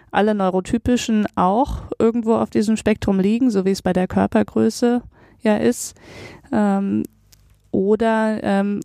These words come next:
oder was sind überhaupt die Enden dieses Spektrums? Wo fängt's an, wo hört's auf?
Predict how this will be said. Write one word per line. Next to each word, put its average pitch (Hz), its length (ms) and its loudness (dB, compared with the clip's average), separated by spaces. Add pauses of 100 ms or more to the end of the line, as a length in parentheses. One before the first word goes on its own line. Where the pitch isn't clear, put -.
oder 208 260 2
was 202 200 -2
sind 208 460 -2
überhaupt 196 520 0
die 196 100 4
Enden 208 380 0
dieses 180 260 0
Spektrums? - 640 0
Wo 190 120 4
fängt's 185 320 -2
an, 185 200 2
wo 180 140 2
hört's 180 300 -2
auf? 175 420 -2